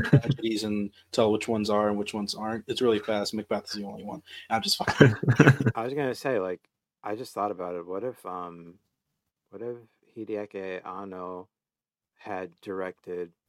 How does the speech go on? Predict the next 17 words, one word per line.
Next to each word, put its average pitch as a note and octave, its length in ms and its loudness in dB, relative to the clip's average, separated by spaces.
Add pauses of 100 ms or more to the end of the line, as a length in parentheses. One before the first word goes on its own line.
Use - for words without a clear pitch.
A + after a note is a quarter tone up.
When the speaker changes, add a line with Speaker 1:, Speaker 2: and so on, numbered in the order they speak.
(260)
Speaker 3:
um, E2+ 580 -14 (1000)
any F#2+ 280 -10
of F2 100 -10
Shakespeare's F2 580 -12
works? F2 420 -14 (1600)
Speaker 2:
That'd G#2 220 0
be G#2 160 -6 (140)
crazy. - 300 -8 (300)
Um, C3 320 10
that C3 140 12
would A#3 120 12
actually G3+ 280 12
be D#3 60 2
pretty, F#3+ 300 6 (120)
pretty F3+ 320 8
apt D#3 360 4
'cause C3 580 6